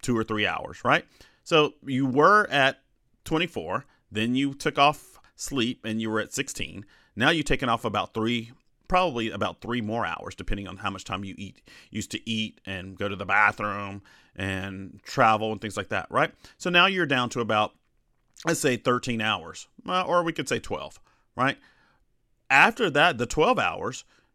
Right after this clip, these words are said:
then you've got work, right? I don't know how much you work. I know how much I do. Um,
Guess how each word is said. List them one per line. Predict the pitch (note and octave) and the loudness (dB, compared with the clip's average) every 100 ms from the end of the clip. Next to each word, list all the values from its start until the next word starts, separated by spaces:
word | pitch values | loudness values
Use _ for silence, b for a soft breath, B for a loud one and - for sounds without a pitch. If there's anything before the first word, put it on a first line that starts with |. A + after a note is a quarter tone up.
| _ | _
then | B2 D#3 | 0 2
you've | F#3+ F#3 | 2 4
got | G#3 G#3 | 6 6
work, | G#3+ B3+ - - - | 6 4 2 -8 -6
right? | G2+ B2 - | -2 -2 -2
I | G2 | -4
don't | A2 | -4
know | C#3 | -4
how | C3+ | -2
much | B2 - | -4 -4
you | D#3 | -6
work. | G3 A#2+ F3 - | -2 -2 -2 -4
I | G#2 | -4
know | B2 | -2
how | C3+ | -4
much | G2 G2 | -6 -2
I | B2 | -2
do. | C#3+ F#2+ A2 - b b b | -2 -6 -8 -12 b b b
Um, | G#2 G#2 G#2 G#2+ G#2 - | -2 0 0 -2 -6 -12